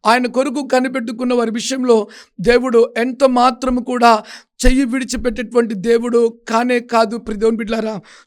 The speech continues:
చూడండి, ఒక వ్యక్తి జీవితంలో జరిగిన ఒక అద్భుతమైన సత్యాన్ని నేను మీతో పంచుకోవాలని ఆశ కలిగి ఉన్నాను. ఆదికాండం యాభైవ అధ్యాయం ఇరవై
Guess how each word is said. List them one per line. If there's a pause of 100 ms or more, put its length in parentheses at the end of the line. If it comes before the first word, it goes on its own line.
(120)
చూడండి, (600)
ఒక
వ్యక్తి
జీవితంలో
జరిగిన
ఒక
అద్భుతమైన (540)
సత్యాన్ని
నేను
మీతో (120)
పంచుకోవాలని (120)
ఆశ
కలిగి
ఉన్నాను. (600)
ఆదికాండం
యాభైవ
అధ్యాయం (360)
ఇరవై